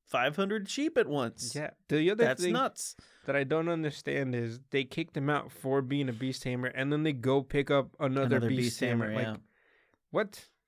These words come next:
Speaker 1: Yeah, that doesn't make sense.
Speaker 2: Doesn't, not at all.
Speaker 1: Also, you figure, like, even if it was like, "Oh, okay, this guy can only control, like, you know,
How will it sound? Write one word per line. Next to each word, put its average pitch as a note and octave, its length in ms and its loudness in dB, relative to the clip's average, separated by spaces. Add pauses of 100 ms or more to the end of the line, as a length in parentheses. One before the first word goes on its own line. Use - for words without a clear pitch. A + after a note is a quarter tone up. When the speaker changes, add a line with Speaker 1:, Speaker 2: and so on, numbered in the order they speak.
(260)
Speaker 1:
Yeah, G#2 180 -4
that A2 120 -6
doesn't A2 180 -6
make F#2+ 140 -10
sense. - 340 -16
Speaker 2:
Doesn't, D#3 340 -6
not E3+ 200 0
at E3+ 120 -2
all. C#3 380 2 (460)
Speaker 1:
Also, E3+ 240 2
you F#3+ 80 0
figure, G3+ 240 0
like, D3+ 240 0 (320)
even A#3+ 280 0
if A3 160 0
it E3 120 0
was C#3+ 100 -2
like, C#3 240 0
"Oh, D#3+ 200 6
okay, A#2+ 180 -4
this B2 180 -4
guy C3+ 160 0
can B2+ 160 -6
only B2 240 -4 (140)
control, C3 360 -2
like, A2 220 -2 (800)
you C3 160 -8
know, G#2 160 -6